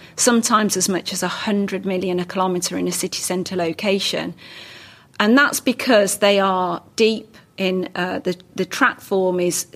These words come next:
is deep. And ca-, as Councillor O'Boyle mentioned, because they're, you have to excavate deep, you have to move out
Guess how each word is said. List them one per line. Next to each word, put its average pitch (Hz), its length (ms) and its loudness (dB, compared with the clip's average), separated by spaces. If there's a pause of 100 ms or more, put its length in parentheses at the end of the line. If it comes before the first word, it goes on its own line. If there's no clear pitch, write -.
(100)
is 190 240 2
deep. 165 340 -2
And 196 160 -2
ca-, 240 160 -6
as 208 200 2
Councillor 196 420 0
O'Boyle 185 280 2
mentioned, 185 580 -2
because 240 460 2
they're, 190 420 2
you 196 80 -2
have 190 240 -2
to 196 100 0
excavate 190 580 0
deep, 156 200 -2
you - 80 -2
have 190 240 -2
to 185 80 -2
move 180 260 0
out 170 420 -2